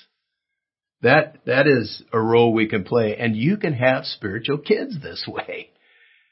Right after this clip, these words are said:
It's an awesome privilege that we have of making this kind of investment. A second center of multiplication and multi-generational impact is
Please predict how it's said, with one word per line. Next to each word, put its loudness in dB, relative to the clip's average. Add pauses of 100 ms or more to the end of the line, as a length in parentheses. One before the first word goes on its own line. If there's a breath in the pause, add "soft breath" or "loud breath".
(160)
It's 2
an 4
awesome 2
privilege 2
that 0
we 0
have -2 (460 soft breath)
of 2
making 4
this 2
kind 0
of -2
investment. -8 (600 loud breath)
A 2
second 4 (160)
center 4 (1400)
of 0
multiplication 4
and 0
multi-generational 0
impact -4
is -8